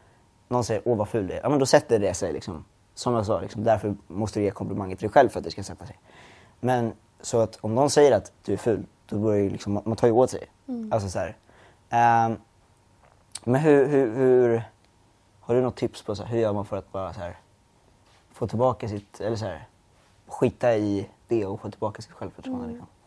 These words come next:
Speaker 2: Oj, alltså, det är verkligen svårt. Ehm.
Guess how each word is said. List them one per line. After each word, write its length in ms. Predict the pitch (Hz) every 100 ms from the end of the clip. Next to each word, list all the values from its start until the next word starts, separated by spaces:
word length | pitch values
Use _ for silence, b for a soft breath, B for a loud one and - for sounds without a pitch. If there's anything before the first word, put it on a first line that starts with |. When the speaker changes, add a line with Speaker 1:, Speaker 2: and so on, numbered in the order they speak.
| b b b b b b b b b b b _ _ _ _
Speaker 2:
Oj, 260 | 311 226 226
alltså, 180 | 214 226
det 120 | 247
är 80 | 247
verkligen 380 | 220 220 214
svårt. 540 | 202 - 202 220 - - - b b -
Ehm. 580 | 220 202 196 196 196